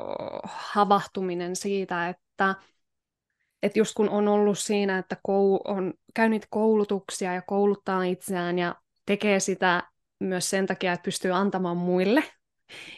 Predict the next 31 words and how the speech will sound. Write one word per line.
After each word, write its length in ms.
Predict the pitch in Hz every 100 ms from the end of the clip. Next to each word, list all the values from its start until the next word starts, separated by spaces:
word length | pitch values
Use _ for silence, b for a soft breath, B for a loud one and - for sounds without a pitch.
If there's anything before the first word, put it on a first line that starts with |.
| -
niin 360 | 190 196 196 180 -
just 340 | 196 202 -
havahtui 520 | - - 196 190 - 202
siihen, 340 | 196 180 185
että 120 | 175
hetkonen, 500 | 202 190 - - 127
että, 320 | 196 190 190 - -
että 180 | 190 -
yksi 240 | 202 -
syy, 180 | - 208
minkä 220 | 196 185
takia 360 | 185 180 - 175
mä 200 | 175 180 B B _
nyt 200 | 185 170 -
en 260 | 190 185 175
kouluttaudu, 760 | 175 160 170 190 - - 254
on 180 | 208 190
se, 220 | 190 185 -
koska 300 | 175 - 180
mä 120 | 170
haluan 320 | 170 170 160
oikeasti 640 | - 175 170 175 170 - -
työskennellä 680 | 165 170 180 165 156 156 - -
yhden 340 | 190 160 160
valmentajan 600 | 160 151 156 - - -
kanssa 420 | - - 175 180 - _
tosi, 420 | - 170 - 175 - -
tosi 260 | - 160 -
niin 260 | - -
kuin 260 | - - - B B B B -
läheisesti – 1040 | 180 190 185 175 185 175 185 175 - 185